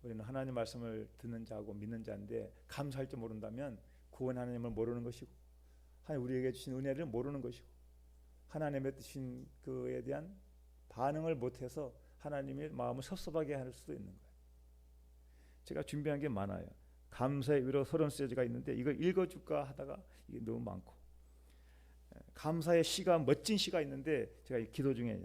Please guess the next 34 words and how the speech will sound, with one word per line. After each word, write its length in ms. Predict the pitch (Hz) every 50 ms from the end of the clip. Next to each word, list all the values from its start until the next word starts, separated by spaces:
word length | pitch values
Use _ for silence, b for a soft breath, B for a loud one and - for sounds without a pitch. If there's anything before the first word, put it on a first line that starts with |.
| - -
기도를 300 | - 127 - 135 127 113
제가 140 | 120 113
좀 180 | 104 - 139 -
길게 300 | - 123 127 117 107 120
하겠어요. 440 | 113 113 107 101 - 104 101 - - - - - 107
예, 80 | 107 - b b b b b b b b b
기도할 380 | - - 156 123 131 123 120 113
때 100 | - 147
제가 340 | 117 120 113 127 151 165 - B B B B B B
감사의 500 | - - 117 110 110 104 107 117 104 101
기도를 240 | 120 110 107 110 107
하겠어요. 400 | - 117 104 87 - - - - - -
한, 160 | - 120 110
오늘 260 | - 123 127 127 120
기도를 360 | 120 - - 131 120 123 120 120
좀 120 | 123 113
길게 280 | - - 117 113 - -
하겠습니다. 320 | - - - - - - - - - - - - - - - b b b b b b b b
여러분, 280 | - 123 113 113 107 107
감사해서 800 | - - 127 131 135 123 123 131 127 120 117 - 160 135 117 120
하나님 320 | - - 151 143 143 147 143
마음을 440 | 131 127 127 131 135 135 135 135 -
기쁘시게 420 | - - - 151 143 - 156 143
하고, 260 | 123 104 95 - - - - b b b b b
여러분 160 | 147 127 127
마음에도 340 | 117 104 101 104 104 98 104
기쁨이 380 | 107 - - - - 139 135 127
충만해 340 | - - 156 143 135 135 123
되시기를 560 | 117 110 - 127 131 160 185 180 180 - -
주의 180 | - - 123 110
이름으로 340 | 107 101 98 104 120 123 120
축원드립니다. 840 | - - 135 117 107 104 98 95 95 92 87 90 90 95 92 90 B B B B B
같이 160 | B - 104
기도하겠습니다. 640 | - - 131 123 113 110 107 - 113 104 95 95 87